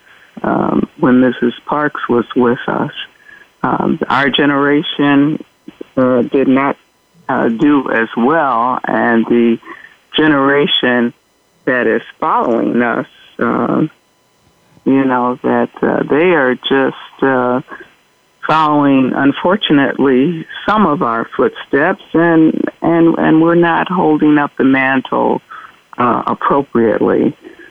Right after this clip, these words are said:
Uh, Missus Parks and I, uh, founded the Rosa and Raymond Parks Institute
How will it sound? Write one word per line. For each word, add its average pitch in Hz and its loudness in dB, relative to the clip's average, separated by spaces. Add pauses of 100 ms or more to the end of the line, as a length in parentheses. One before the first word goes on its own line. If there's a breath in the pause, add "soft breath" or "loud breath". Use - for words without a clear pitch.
(240 loud breath)
Uh, 123 -2
Missus 151 2
Parks 165 -4
and 131 4
I, 131 0 (500)
uh, 127 -2
founded 156 0
the 120 0
Rosa 127 -2
and 117 0
Raymond 120 2
Parks 120 -4
Institute - -2